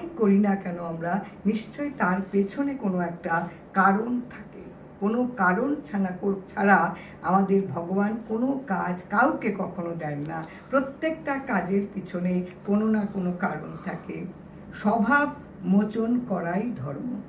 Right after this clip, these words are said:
তোমার যে আত্মভাব, স্বভাব হচ্ছে আত্মভাব, আমার নিজের যে ভাব, এই ভাব থেকে নিজেকে মুক্তি করা, মোচন, আমার মুক্তি করাটাই হচ্ছে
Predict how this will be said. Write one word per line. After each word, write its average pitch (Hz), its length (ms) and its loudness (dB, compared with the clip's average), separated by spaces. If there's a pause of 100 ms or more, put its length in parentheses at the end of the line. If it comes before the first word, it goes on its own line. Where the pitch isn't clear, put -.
(140)
তোমার 208 240 0
যে - 100 -8 (120)
আত্মভাব, 175 1120 -2 (500)
স্বভাব 208 400 0
হচ্ছে 233 240 -8 (100)
আত্মভাব, 151 720 -8 (260)
আমার 190 260 4
নিজের 196 500 0
যে 175 100 -6 (120)
ভাব, 151 280 0 (320)
এই 254 200 6
ভাব 196 520 0
থেকে 202 500 4 (240)
নিজেকে 226 580 4
মুক্তি 254 540 2
করা, 131 320 -2 (160)
মোচন, 185 600 2 (380)
আমার 202 320 2 (340)
মুক্তি 226 520 -2
করাটাই 175 580 -2
হচ্ছে 180 520 -4